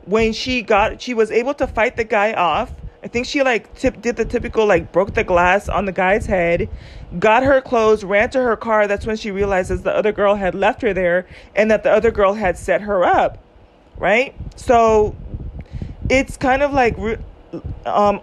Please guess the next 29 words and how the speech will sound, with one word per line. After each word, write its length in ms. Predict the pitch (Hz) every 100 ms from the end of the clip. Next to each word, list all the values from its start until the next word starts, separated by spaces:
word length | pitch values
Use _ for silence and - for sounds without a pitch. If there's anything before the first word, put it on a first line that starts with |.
| -
art 260 | 208 226 226
imitating 520 | 226 214 226 214 208
real 200 | 196 208
life, 380 | 190 180 262 - - 185
but 360 | - 202 190 160 - - -
these 320 | - - 240
scenarios, 600 | 226 262 226 226 240 202 185
you 100 | 190
hear 220 | 202 208
of 100 | 196
this 160 | 185
stuff 220 | 180 170 170
happening 360 | 170 175 180
all 100 | 175
the 100 | 170
time. 420 | 190 339 339 151 - - _ _ - - - - - - -
Right? 340 | 180 190 247 269 - - -
So 100 | -
it 60 | 254
says, 120 | 262
"A 60 | 233
trafficker 580 | 226 226 269 294 294
often 360 | - 220 262 254
forces 500 | - 220 226 247 226
him 240 | 240 214
or 80 | 220
her 260 | 233 214 196
to 120 | -
recruit 540 | 196 190 - 262 226